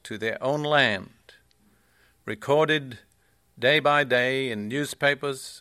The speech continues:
on television, and by all the media, is for us, as Bible believers, an objective, worldwide confirmation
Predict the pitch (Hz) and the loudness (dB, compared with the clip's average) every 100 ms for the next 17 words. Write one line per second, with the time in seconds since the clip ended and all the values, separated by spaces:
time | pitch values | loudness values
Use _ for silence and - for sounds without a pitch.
0 | - 110 110 147 143 135 139 135 135 123 | -10 -8 -2 2 2 2 -2 -4 -8 -6
1 | 104 110 131 147 147 131 127 139 135 139 | -2 0 2 2 0 -2 -2 -2 -2 -2
2 | 147 - _ _ _ _ _ - _ _ | -2 -8 _ _ _ _ _ -20 _ _
3 | _ _ _ 139 170 165 - - - 131 | _ _ _ 0 0 0 -6 -4 -2 0
4 | 107 - - - - _ - 113 - 120 | -2 -6 -18 -20 -20 _ -12 -10 -2 2
5 | 151 151 143 143 135 120 - - - - | 2 2 -2 -2 -2 -4 -8 -16 -20 -20
6 | _ _ _ _ _ _ - 113 117 117 | _ _ _ _ _ _ -6 -2 0 -2
7 | 110 156 160 - 156 151 - _ _ 98 | 0 0 0 -4 -8 -8 -14 _ _ -8
8 | 107 156 170 165 135 143 147 131 147 139 | 4 6 6 4 2 2 2 0 -4 -4
9 | 147 139 113 - - | -4 -2 -2 -6 -14